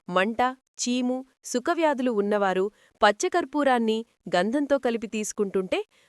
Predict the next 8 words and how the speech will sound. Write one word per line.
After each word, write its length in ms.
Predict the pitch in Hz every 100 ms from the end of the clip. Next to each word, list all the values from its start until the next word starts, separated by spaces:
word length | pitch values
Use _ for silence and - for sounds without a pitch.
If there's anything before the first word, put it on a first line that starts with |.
| -
బాధలన్నీ 600 | 180 196 240 294 240 262
నివారిస్తాయి. 680 | 294 233 208 202 - 175 151 _ _ _ -
వేడి 320 | 202 294 392
చేయడం 360 | - 330 311 294
వలన 220 | 277 262
కలిగే 360 | 254 226 220 226 240 _ 180
ఒళ్ళు 280 | 165 190 302
మంటలు, 420 | 311 269 247 233